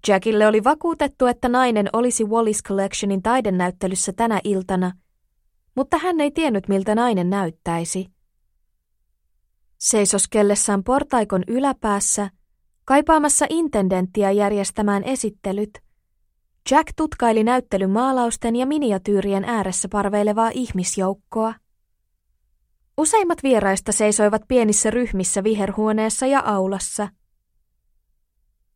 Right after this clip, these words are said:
He rupattelivat ja joivat champagnea, välittämättä niinkään taiteilijoiden töiden katselemisesta, kuin nähdäkseen ja tullakseen nähdyksi itse. Herrat olivat sonnustautuneet frakkeihinsa.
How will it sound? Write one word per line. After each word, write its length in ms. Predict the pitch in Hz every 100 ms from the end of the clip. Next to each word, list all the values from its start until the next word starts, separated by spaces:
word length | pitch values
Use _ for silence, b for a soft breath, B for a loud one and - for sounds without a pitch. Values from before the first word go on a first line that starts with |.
| _ -
He 60 | 208
rupattelivat 800 | 202 190 220 - 262 269 277 277
ja 80 | 269
joivat 380 | 233 233 226 233
champagnea, 800 | 226 214 202 202 190 196 185 185 - _ _ _ _ -
välittämättä 600 | 196 190 190 254 285 277
niinkään 380 | 262 254 247 214
taiteilijoiden 760 | 240 240 226 202 196 190 190 185
töiden 320 | 208 196 185
katselemisesta, 1000 | 208 214 - 196 185 185 190 - - 202 _ _ _ _ -
kuin 200 | 277 247
nähdäkseen 800 | 208 190 196 190 - 214 208 208 _ _ -
ja 180 | 214 180
tullakseen 560 | 170 160 165 - 208 202
nähdyksi 440 | 220 220 240 - -
itse. 400 | 277 - - 165 _ _ _ _ _ _ _ _ _ _ _ _ _ _ _ _ -
Herrat 380 | 247 359 359 349
olivat 280 | 311 302 294
sonnustautuneet 840 | 294 262 240 - 226 226 226 214
frakkeihinsa. 960 | - 240 - - 175 175 185 180 -